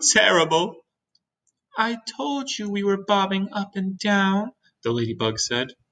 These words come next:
"We're in the middle of the sea," cried James. And indeed they were. A strong current and a high wind had carried the peach so quickly away from the shore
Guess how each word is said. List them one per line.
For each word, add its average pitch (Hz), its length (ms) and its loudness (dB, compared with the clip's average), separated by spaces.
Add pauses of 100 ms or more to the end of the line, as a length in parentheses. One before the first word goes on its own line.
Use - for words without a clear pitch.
(500)
"We're 311 220 4
in 165 180 4
the 185 100 2
middle 226 340 2
of 269 100 -2
the 285 120 -4
sea," 392 440 0 (420)
cried 120 280 0
James. 113 480 0 (360)
And 147 140 4
indeed 175 400 4
they 175 140 6
were. 170 400 6
A 120 100 4
strong 190 500 4
current 190 340 4
and 160 60 -2
a 151 40 2
high 190 300 2
wind 185 280 2
had 156 160 -4
carried 180 320 2
the 208 80 -2
peach 139 300 -6
so 190 320 0
quickly 214 420 -4
away 165 280 2
from 190 180 -8
the 190 60 -2
shore 120 360 0